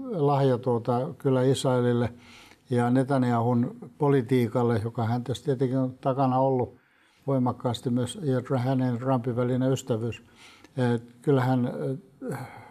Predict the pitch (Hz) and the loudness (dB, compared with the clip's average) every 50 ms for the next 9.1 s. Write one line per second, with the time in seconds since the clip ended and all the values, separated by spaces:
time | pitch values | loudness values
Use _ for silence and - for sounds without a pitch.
0 | 151 - - 165 147 131 147 139 139 156 156 - - 143 135 139 - 202 160 147 | -20 -12 -2 -2 0 2 2 2 4 2 2 2 2 2 2 2 0 0 -2 -2
1 | - - 147 - - 147 139 135 131 127 110 139 139 127 - 139 123 - 147 147 | 0 -2 -2 0 2 2 2 4 2 0 2 0 -2 0 0 -4 -2 0 0 2
2 | 151 143 135 123 131 - - - 127 123 127 131 131 127 147 147 147 143 - 135 | 2 2 2 0 -2 -6 -6 -4 -2 0 2 0 0 2 2 2 2 2 0 -2
3 | 123 120 120 120 113 113 139 143 143 147 123 - - - - 113 - - - - | 0 0 0 0 2 2 2 2 2 0 -2 -2 -6 -6 -6 -6 -6 -8 -18 -20
4 | - - - 127 127 127 - 165 180 151 156 - 113 110 117 113 101 - _ _ | -16 -6 -4 -4 -4 0 0 2 2 2 0 -2 -2 -2 -4 -6 -6 -8 _ _
5 | _ _ - - 147 143 139 131 131 135 123 131 135 135 127 - - 143 127 127 | _ _ -6 -2 0 2 2 2 2 2 2 4 4 2 2 0 0 0 0 0
6 | - - 147 139 - - - - 156 156 147 147 139 127 117 135 120 - 143 156 | -2 -4 -10 -12 -12 -8 -2 0 0 0 2 2 0 0 0 -2 -2 0 0 0
7 | 160 139 - - 147 135 131 127 123 120 120 110 123 123 120 120 113 117 - - | 0 0 0 0 0 2 2 2 0 0 -2 -2 -2 -2 -2 -2 -4 -6 -12 -20
8 | - - - - _ - 135 135 127 131 123 123 - 185 - - 156 151 151 139 | -20 -20 -20 -18 _ -2 0 2 2 2 0 0 -2 -4 0 2 2 4 4 2
9 | 120 | 2